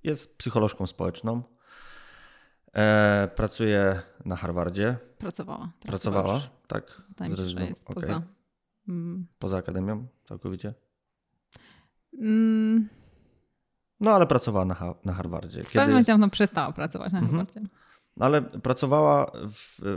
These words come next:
Speaker 1: w momencie, w którym cała sytuacja miała miejsce.
Speaker 2: Mhm.
Speaker 1: I, e, no, ona zajmuje się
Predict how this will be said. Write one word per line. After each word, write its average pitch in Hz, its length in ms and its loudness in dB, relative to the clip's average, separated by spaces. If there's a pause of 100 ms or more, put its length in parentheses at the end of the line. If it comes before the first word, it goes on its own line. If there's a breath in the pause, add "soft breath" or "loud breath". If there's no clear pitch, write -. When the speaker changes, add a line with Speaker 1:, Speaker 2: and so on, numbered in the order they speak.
Speaker 1:
w 104 40 -6
momencie, 139 800 4 (140)
w - 60 -20
którym 107 1000 -2
cała 101 340 0
sytuacja 87 540 -6
miała 60 240 -10
miejsce. - 540 -12 (680 loud breath)
Speaker 2:
Mhm. 170 240 -6 (100)
Speaker 1:
I, 113 420 2 (200)
e, 87 260 2 (140)
no, - 140 -8 (160)
ona 190 220 4
zajmuje 156 340 4
się 127 220 0